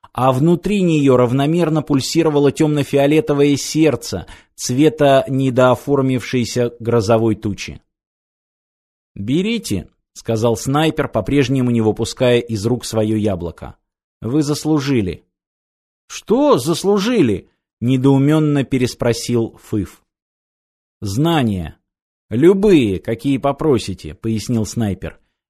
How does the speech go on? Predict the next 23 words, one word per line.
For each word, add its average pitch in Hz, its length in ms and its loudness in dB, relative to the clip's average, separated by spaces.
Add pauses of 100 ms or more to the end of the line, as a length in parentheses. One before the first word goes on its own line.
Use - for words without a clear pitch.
«И 135 140 2
они 190 360 2
останутся 156 880 0
в 123 180 -2
вашей 139 360 0
голове 131 420 2
навсегда. 110 640 -6 (400)
Только 190 300 4
будьте 190 340 0
осторожны 156 760 2
и 143 180 -4
не 156 120 2
просите 160 480 0
многого. 110 600 0
Ваш 135 380 -2
мозг 160 380 0
может 139 340 0
вместить 143 500 -2
гораздо 147 420 2
меньше, 156 380 0
чем 131 260 -4
вы 135 100 2
думаете». 92 640 -2